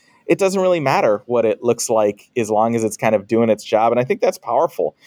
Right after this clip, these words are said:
You do it a couple times and then maybe you're like, "All right, now this could look a little better. Maybe, maybe I do work with aesthetics a little more." Um, and I just think that,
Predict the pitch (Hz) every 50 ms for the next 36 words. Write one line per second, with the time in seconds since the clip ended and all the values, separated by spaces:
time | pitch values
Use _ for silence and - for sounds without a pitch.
0 | - _ - 120 117 113 123 131 139 135 - - 135 139 131 117 - 120 113 123
1 | 139 147 143 131 127 117 110 110 104 - _ _ _ _ _ - 131 147 143 143
2 | 147 143 147 147 147 147 139 143 151 185 262 226 202 180 170 190 233 247 247 -
3 | - - 320 330 285 - 120 110 110 104 104 - 107 101 104 101 98 98 104 117
4 | 127 131 131 123 123 123 123 127 131 135 135 131 131 139 160 156 131 107 - -
5 | 104 - 101 98 - - - 107 101 104 95 - - 98 98 98 98 101 104 104
6 | 104 104 101 98 - _ _ _ _ _ _ _ _ _ - - 120 113 107 107
7 | 104 101 101 98 98 95 95 95 - _ _ _ _ _ _ _ _ _ _ _
8 | _ - - - - 160 165 170 165 151 185 185 - 180 185 180 185 - 151 135
9 | 120 120